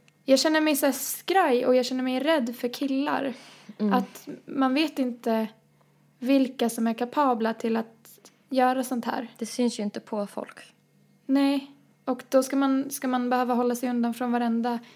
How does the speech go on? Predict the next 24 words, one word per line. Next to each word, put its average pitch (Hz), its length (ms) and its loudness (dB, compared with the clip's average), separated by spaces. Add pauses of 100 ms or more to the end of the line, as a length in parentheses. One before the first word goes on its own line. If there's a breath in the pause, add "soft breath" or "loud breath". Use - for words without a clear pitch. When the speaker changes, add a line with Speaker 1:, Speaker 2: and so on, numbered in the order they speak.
(500 loud breath)
Speaker 1:
kille 254 280 0
man 240 180 2
möter 277 340 0
då, - 200 -4
bara 226 260 0
för 226 100 -6
att - 320 -10 (1080)
eventuellt 247 720 0 (340)
kan 240 240 0
det 226 80 0
vara 226 140 0
en 220 80 -2
farlig 262 340 0
person, 254 320 -8
liksom. 262 280 -12 (440)
För - 120 0
att 262 120 -4
sen 254 260 2
det 254 60 6
här 302 200 4
hände 262 280 2
har 240 120 4
jag 233 180 2
varit 226 200 -8